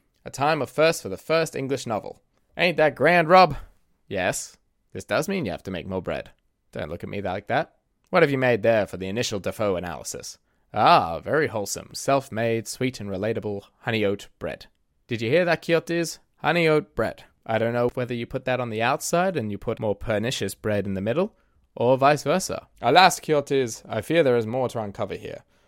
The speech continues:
So I'll start off this new dark chapter with a bit of light trivia. As is the case with many a wonderful short story,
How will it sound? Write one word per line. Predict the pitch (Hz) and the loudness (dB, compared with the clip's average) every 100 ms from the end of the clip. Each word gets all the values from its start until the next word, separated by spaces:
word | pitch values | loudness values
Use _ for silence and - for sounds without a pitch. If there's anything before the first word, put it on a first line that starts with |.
| - | -6
So | - | 2
I'll | 117 | 2
start | - 175 170 | 4 6 6
off | 143 - | 6 -2
this | 104 - | -8 -6
new | 117 | -4
dark | 107 107 98 - | 0 0 0 -2
chapter | - 92 - 113 | -8 -8 -2 -2
with | 104 | -2
a | 98 | -2
bit | 123 | -2
of | 113 | -2
light | 104 110 - | 0 -2 -2
trivia. | - 127 98 - _ _ | -4 -6 -6 -14 _ _
As | 165 185 | 2 2
is | 165 | 2
the | 143 | -4
case | 101 131 110 | -2 -2 -2
with | - 101 | -4 -8
many | 95 | -8
a | 90 | -6
wonderful | 95 92 90 | -8 -8 -10
short | 92 92 87 | -8 -6 -6
story, | 113 120 | -4 -6